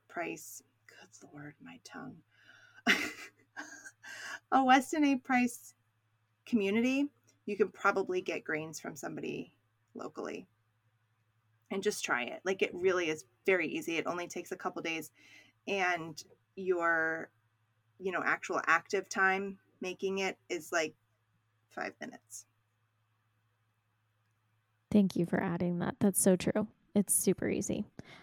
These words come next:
Speaker 2: I would add beet kvass to that too. Beet kvass, if you happen to like beets, beet kvass is super easy to make. Very
Speaker 1: I've
Speaker 2: forgiving.
Speaker 1: never made that. I've never actually had it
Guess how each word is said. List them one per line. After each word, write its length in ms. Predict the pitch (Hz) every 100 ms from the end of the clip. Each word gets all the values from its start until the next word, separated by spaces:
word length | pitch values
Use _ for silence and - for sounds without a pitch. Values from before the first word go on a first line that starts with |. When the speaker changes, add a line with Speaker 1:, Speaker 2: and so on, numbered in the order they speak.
| - -
Speaker 2:
I 100 | 220
would 120 | 233
add 240 | 202 180
beet 160 | 190 -
kvass 380 | 180 170 - -
to 100 | 175
that 200 | 160 -
too. 180 | 190 165
Beet 160 | 175
kvass, 420 | - 170 180 - -
if 180 | 196 202
you 120 | 202
happen 280 | 196 180 170
to 60 |
like 220 | 156 180 -
beets, 300 | 202 - -
beet 200 | - 180
kvass 320 | 185 175 -
is 80 | 185
super 540 | - - - - -
easy 280 | 196 196 -
to 80 | -
make. 360 | - - - - _ _
Very 140 | -
Speaker 1:
I've 60 | -
Speaker 2:
forgiving. 160 | 381 427
Speaker 1:
never 100 | 370
made 180 | 233 214
that. 120 | - 262
I've 160 | 226
never 240 | 330 381 403
actually 540 | 247 254 - 262 214
had 400 | - - 165 143
it 160 | -